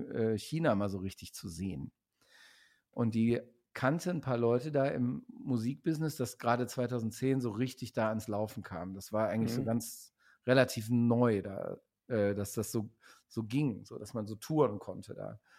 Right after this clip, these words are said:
Speaker 1: Und die kannte halt ganz viele chinesische Leute, die da in dieser Szene aktiv waren. Und die hatten uns angeschrieben, hat gesagt, "Hör mal, äh, mir gefällt das gut, was ihr macht.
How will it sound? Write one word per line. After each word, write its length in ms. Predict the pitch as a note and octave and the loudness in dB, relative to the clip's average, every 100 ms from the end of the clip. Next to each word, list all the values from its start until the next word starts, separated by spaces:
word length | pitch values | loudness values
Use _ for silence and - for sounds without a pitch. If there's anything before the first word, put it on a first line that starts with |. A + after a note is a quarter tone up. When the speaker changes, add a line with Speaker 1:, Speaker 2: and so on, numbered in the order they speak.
| - - _ _ _ | -20 -20 _ _ _
Speaker 1:
Und 140 | A2+ A2 | -2 -2
die 60 | |
kannte 300 | A2+ C3+ D#3 | 2 2 4
halt 160 | D3 C3 | 4 4
ganz 220 | C3 C#3 | 2 2
viele 200 | - D3+ | 0 0
chinesische 600 | C#3+ A#2+ A2+ C3+ C3+ - | 0 2 2 0 -2 -4
Leute, 340 | A#2 A2+ B2+ C3+ | 0 2 0 -2
die 140 | A#2 | -2
da 100 | A#2+ | -2
in 140 | A#2 A2+ | -2 -2
dieser 200 | A2+ G#2+ | -2 -4
Szene 380 | - A#2 A2+ | -2 0 0
aktiv 440 | - - - F#2+ - | -2 -10 -12 -10 -8
waren. 320 | F#2 G#2 A2 _ - - - - | -8 -8 -10 _ -20 -20 -20 -4
Und 140 | A2 | 0
die 120 | G#2+ | 2
hatten 200 | B2 - | 2 0
uns 120 | C3 - | -2 -2
angeschrieben, 580 | A2+ B2 B2 D3+ D#3 D#3+ | 0 0 -2 -4 -4 -6
hat 120 | D3+ | -6
gesagt, 320 | B2 C3 - | -6 -6 -6
"Hör 60 | C#3 | -4
mal, 240 | C#3+ - - _ _ _ _ _ _ _ _ - | -4 -4 -12 _ _ _ _ _ _ _ _ -10
äh, 240 | A2 A2 | -6 -4
mir 160 | A#2 A#2 | -2 -4
gefällt 280 | A2 C3 A#2+ | -2 -2 -2
das 140 | G#2 | -4
gut, 180 | D#3+ D#3 | -4 -2
was 140 | B2 | -2
ihr 100 | - A2+ | 0 2
macht. 320 | D#3 - | 0 -2